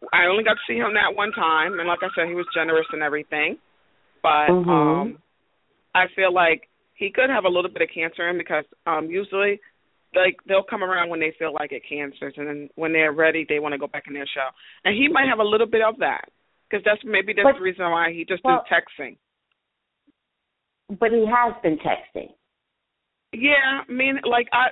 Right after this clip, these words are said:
Speaker 1: either I'll text him or he texts me.
Speaker 2: Okay.
Speaker 1: I mean, he's a little slow with
Speaker 2: Cancers
Speaker 1: that. <laughs>
Speaker 2: Oh, okay. Well, Cancers are workaholics, though. You
Speaker 1: Wow.
Speaker 2: know?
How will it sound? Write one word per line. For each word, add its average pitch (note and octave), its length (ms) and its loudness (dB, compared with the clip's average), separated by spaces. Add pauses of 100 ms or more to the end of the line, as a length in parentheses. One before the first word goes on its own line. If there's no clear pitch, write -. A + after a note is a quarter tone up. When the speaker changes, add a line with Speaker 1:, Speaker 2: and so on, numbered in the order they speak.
Speaker 1:
either A#3+ 300 -2
I'll G#3+ 240 2
text A3 340 -8
him G#3 200 -6
or E3+ 160 -4
he F3 180 -16
texts - 420 -14
me. C#3+ 380 -6 (640)
Speaker 2:
Okay. G#4 160 0
Speaker 1:
I A3 80 4
mean, B3 100 2
he's C4 120 -2
a C#4 40 4
little C4+ 280 0
slow B3+ 280 4
with G3+ 140 2
Speaker 2:
Cancers G#3+ 420 2 (880)
Speaker 1:
that. - 360 -4 (200)
<laughs> - 480 -8
Speaker 2:
Oh, C3+ 480 -2
okay. A2 240 -10
Well, A3 140 -4
Cancers E4+ 520 -4 (100)
are A3+ 240 4
workaholics, F3 720 -6 (200)
though. - 80 -16 (3250)
You G3 160 -10
Speaker 1:
Wow. F#3 460 -10
Speaker 2:
know? A#3+ 100 -20